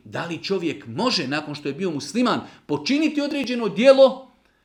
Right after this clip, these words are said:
zbog kojeg će biti otpadnik od islama? Apsolutno da može. Zato je naš poziv svima nama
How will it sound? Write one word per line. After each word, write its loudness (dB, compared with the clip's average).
zbog -4
kojeg 4
će 0
biti -8
otpadnik -4
od -4
islama? -4
Apsolutno -6
da -6
može. -6
Zato -4
je -2
naš -6
poziv 0
svima -6
nama -2